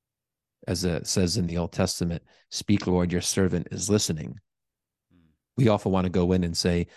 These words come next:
you know, "Listen, Lord, your servant is speaking." And we have an insecurity. And I, I wrestle with that every time I go to prayer. And it takes that hour to really bring that orientation.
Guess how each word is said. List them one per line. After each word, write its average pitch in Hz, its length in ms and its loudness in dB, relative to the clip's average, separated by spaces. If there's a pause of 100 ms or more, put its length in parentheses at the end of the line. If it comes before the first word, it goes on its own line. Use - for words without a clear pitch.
(340)
you 104 100 -4
know, - 120 -4
"Listen, 110 360 0
Lord, 87 240 -2
your 87 120 -4
servant 90 360 2
is 78 80 -2
speaking." 92 580 -2 (800)
And 95 320 4 (400)
we 98 200 2
have 101 160 2
an 95 100 2
insecurity. 92 920 0 (400)
And 92 100 0
I, 90 180 2
I 98 160 2
wrestle 95 400 2
with 90 160 2
that 90 140 2
every 90 180 0
time 104 220 0
I 98 80 2
go 90 140 2
to 85 80 0
prayer. 87 420 0
And 95 80 -2
it 92 100 -2
takes - 320 0
that 98 300 0
hour 95 380 2
to 87 160 -2
really 92 560 2 (260)
bring 104 160 4
that 107 180 2
orientation. 95 720 2